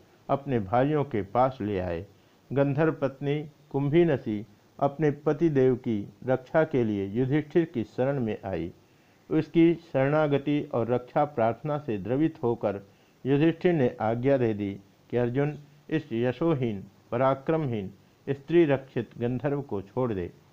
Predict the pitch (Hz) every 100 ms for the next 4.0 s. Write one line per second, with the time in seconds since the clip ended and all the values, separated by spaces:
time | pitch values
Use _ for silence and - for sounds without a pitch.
0 | _ _ _ - 143 143 180 170 139 139
1 | 123 - 131 131 151 139 117 107 95 98
2 | 92 - 117 117 147 151 151 - _ _
3 | _ - 156 160 131 135 139 92 87